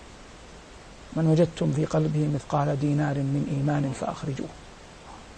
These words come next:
فيحرم الله صورهم على النار. ما معنى يحرم صورهم على النار؟ هذه الجسد لهؤلاء، لأولئك المؤمنين يدخلون الجنة، النار، لكن لا سلطان للنار عليهم، لا تحرقهم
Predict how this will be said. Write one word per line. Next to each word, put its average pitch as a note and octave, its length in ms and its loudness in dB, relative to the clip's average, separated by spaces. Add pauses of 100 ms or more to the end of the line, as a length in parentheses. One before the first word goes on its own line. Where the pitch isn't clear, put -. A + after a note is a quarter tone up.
(280)
فيحرم F#3 600 12
الله F3+ 260 12
صورهم F#3 500 10
على D3 180 6
النار. C#3+ 260 4 (960)
ما A#3+ 120 12
معنى F#3 280 12
يحرم D#3+ 340 6
صورهم C#3 400 2
على C3+ 140 -2
النار؟ C3 300 0 (140)
هذه A#3 340 12
الجسد D#3+ 400 8 (880)
لهؤلاء، F3+ 640 12
لأولئك F3+ 460 12
المؤمنين D3+ 580 4
يدخلون A#3+ 420 12
الجنة، E3 220 6 (100)
النار، F3 260 6 (920)
لكن A3 260 12
لا D4+ 140 12
سلطان C#4 400 12
للنار A#3 440 12
عليهم، F#3+ 380 12
لا D4+ 100 12
تحرقهم G#3+ 480 8